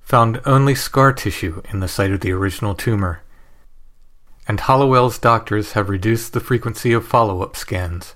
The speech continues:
from every three months to every seven months.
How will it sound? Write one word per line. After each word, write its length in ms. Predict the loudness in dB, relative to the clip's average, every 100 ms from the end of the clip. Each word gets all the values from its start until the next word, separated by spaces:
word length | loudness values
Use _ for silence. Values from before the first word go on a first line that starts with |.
| -12
from 240 | -4 -2
every 200 | 0 0
three 280 | 0 2 4
months 420 | 2 -2 -6 -12
to 180 | -6 -4
every 240 | -2 -2
seven 380 | -2 -2 -2 -4
months. 420 | -6 -8 -12 -16